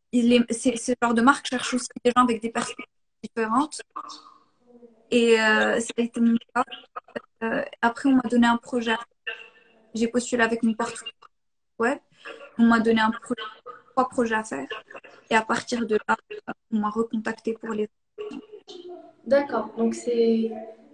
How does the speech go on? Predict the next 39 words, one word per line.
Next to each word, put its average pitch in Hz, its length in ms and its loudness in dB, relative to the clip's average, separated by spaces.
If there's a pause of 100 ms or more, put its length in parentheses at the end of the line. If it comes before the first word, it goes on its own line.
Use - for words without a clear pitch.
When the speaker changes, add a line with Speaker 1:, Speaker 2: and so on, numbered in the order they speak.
Speaker 2:
c'est - 200 -2
un 226 140 2
processus 247 680 -6
qui 254 120 -4
est 240 120 2
quand 247 140 -2
même, - 160 -8
qui 247 120 -8
est 233 40 -4
quand 254 120 -4
même 262 160 -2
assez 254 260 -2
long, 214 160 -6
assez 233 320 -8
lourd. - 360 -6
Tu - 240 -12
Speaker 1:
Ouais. 247 120 0
Speaker 2:
postules, 247 480 -6
tu 240 100 -10
envoies 214 240 0
ton 220 160 -14
portfolio, 226 760 -4 (640)
tu - 60 -20 (100)
Speaker 1:
J'envoie 233 200 2
Speaker 2:
fais 240 100 2
des 240 100 -8 (120)
projets. 226 500 0 (200)
Et, 226 200 -4
enfin, 247 140 -2
c'est 247 120 -6
des 233 100 -2
projets 262 320 -2
qui 240 120 -8
te 240 80 -4
prennent 233 260 -8
quand 254 100 0
même 240 180 -2
du 226 140 -4
temps - 180 2